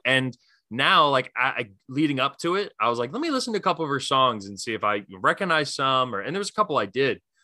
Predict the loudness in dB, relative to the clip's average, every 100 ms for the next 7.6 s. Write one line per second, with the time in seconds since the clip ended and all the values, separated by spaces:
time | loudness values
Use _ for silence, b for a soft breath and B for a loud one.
0 | _ _ 0 2 2 -2 -14 _ _ _
1 | _ -6 -2 0 0 -2 0 2 4 2
2 | 0 -4 -4 0 2 2 0 -2 -6 -4
3 | -6 -4 -4 -6 -4 -4 0 -2 -2 -4
4 | -2 -4 -8 -12 -16 -16 _ -4 0 2
5 | 2 -2 -10 _ _ _ _ _ _ _
6 | _ _ _ _ _ _ _ _ _ 2
7 | 4 2 0 0 0 -2